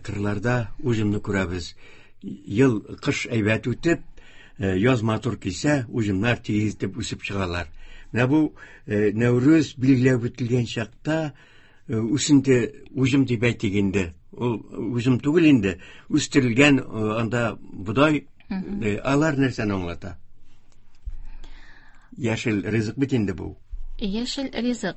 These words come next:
Speaker 2: Әйе, без бит инде башыннан ук әйттек, Нәүрүз ул, э, яң-, яңа ел башлану. Э, яз килү, димәк, яңа тормышның башланып китүен, э, нә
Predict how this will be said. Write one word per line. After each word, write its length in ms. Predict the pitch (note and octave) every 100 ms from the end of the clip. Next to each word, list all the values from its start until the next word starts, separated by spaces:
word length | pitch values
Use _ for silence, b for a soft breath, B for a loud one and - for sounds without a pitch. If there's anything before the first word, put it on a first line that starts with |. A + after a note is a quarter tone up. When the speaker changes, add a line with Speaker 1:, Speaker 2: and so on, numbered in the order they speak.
| -
Speaker 2:
Әйе, 300 | G#3 G#3+ F#3+
без 220 | A3 B3
бит 160 | C4+
инде 160 | C4 B3+
башыннан 540 | A#3 A#3+ - A#3+ B3
ук 120 | G3 -
әйттек, 380 | G3 G3 F4+ -
Нәүрүз 520 | G#3 F#3+ A3+ D#4+ - -
ул, 280 | A#3+ C4+ -
э, 100 | G3 F#3+ G3 F#3+
яң-, 380 | G3 G3+ A3 B B
яңа 480 | G#3+ A3+ A#3+ B3+ F4 -
ел 220 | G#3 A3+
башлану. 640 | F#3 F3 - G#3 G3 F3 - B B B B -
Э, 260 | G3 G3+ -
яз 400 | C#4 G#3 A3 G#3
килү, 240 | - G3 G3
димәк, 320 | G#3 B3+ C4+
яңа 320 | A3 G#3+ A#3 B3
тормышның 1200 | A#3 A3 A#3 A3 - - - - - - - A#3
башланып 500 | A3 - G#3 F#3+ F#3+
китүен, 540 | - - G3 G3 A3+
э, 540 | - - - G#3 - - - - - - - - - - - -
нә 220 | - G3+